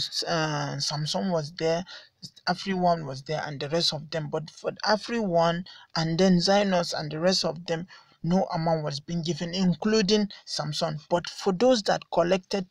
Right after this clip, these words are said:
Tecno, some token was being removed from their own stipend for the period, um, for some period of time. Then later on, they now decided to stop,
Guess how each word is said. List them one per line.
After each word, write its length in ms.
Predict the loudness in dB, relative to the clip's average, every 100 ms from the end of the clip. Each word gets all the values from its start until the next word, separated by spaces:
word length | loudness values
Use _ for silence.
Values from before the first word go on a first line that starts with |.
| _
Tecno, 500 | 0 0 0 -2 -2 -8 -20 -14
some 260 | -4 -2 0
token 460 | 2 2 2 -2 0
was 180 | 0
being 240 | 0 0 2
removed 380 | 0 0 0 -2
from 320 | -4 -4 -2
their 180 | -4 -4 -2
own 180 | 2 2
stipend 640 | 0 -8 -6 -2 -2 -2 -8 -20 -8
for 160 | -4
the 160 | -2 -4 _
period, 320 | 0 0 0 0
um, 160 | 0
for 100 | 0
some 220 | -2 -2 -4
period 360 | -2 2 2 0
of 180 | -8 -10
time. 300 | -6 -6 -6 _
Then 220 | 0 2
later 360 | 4 2 2 -2 0
on, 280 | -2 -2 -6 -10 _
they 120 | -6 -2
now 200 | 0 -2
decided 500 | -2 -2 -2 -4 -6
to 80 |
stop, 300 | -8 -2 -4